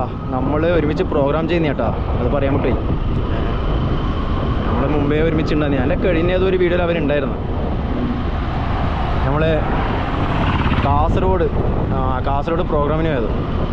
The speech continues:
എസ് എസിൻ്റെ പ്രോഗ്രാമിന് പോയ സമയത്ത് അവനുണ്ട്. പിന്നെ മുമ്പ് എൻ്റെ കൂടെ കുറേ പ്രോഗ്രാം ഉണ്ടായിട്ടുണ്ട് മുമ്പ്. എൻ്റെ കുറേ കാലത്തിന് ശേഷമാണ്, ഏ, കുറച്ച്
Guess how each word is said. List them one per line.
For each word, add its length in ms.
എസ് 160
എസിൻ്റെ 260
പ്രോഗ്രാമിന് 420
പോയ 160
സമയത്ത് 260
അവനുണ്ട്. 320
പിന്നെ 240
മുമ്പ് 360
എൻ്റെ 200
കൂടെ 220
കുറേ 140
പ്രോഗ്രാം 320
ഉണ്ടായിട്ടുണ്ട് 380
മുമ്പ്. 240
എൻ്റെ 180
കുറേ 240
കാലത്തിന് 300
ശേഷമാണ്, 320
ഏ, 20
കുറച്ച് 240